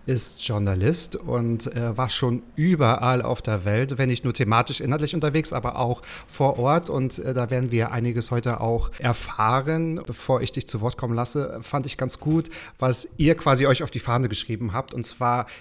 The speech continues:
ihr zeigt nicht mit dem Finger auf das, was fehlt, sondern ihr wollt bestärken und fördern, was bereits da ist. Denn das, worauf wir uns konzentrieren, wird wachsen. Herzlich willkommen, Florian Vitello.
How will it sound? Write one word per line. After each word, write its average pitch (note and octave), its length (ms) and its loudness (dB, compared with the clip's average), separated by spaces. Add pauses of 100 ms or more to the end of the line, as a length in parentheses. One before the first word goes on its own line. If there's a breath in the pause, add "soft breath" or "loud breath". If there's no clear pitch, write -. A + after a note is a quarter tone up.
ihr F3 200 4
zeigt A2 360 0
nicht - 180 0
mit - 100 -6
dem A2 100 -2
Finger E3 320 0
auf - 160 -4
das, - 340 -2
was G#2 200 -6
fehlt, C#3 480 4 (220 loud breath)
sondern B2 480 2
ihr G#2+ 180 -2
wollt A2+ 200 2
bestärken B2+ 520 -2
und G#2+ 140 -4
fördern, A#2+ 360 2
was G#2+ 140 -2
bereits A2 320 0
da A2 220 0
ist. - 340 -8 (280 loud breath)
Denn G#2 140 2
das, C3+ 420 4 (160 soft breath)
worauf A#2 480 0
wir C#3 140 4
uns C#3 140 -2
konzentrieren, B2 920 0
wird G#2 420 0 (100)
wachsen. G#2+ 540 -2
Herzlich A#2+ 340 -2
willkommen, D#3+ 300 0
Florian G2+ 440 0
Vitello. G2 320 -6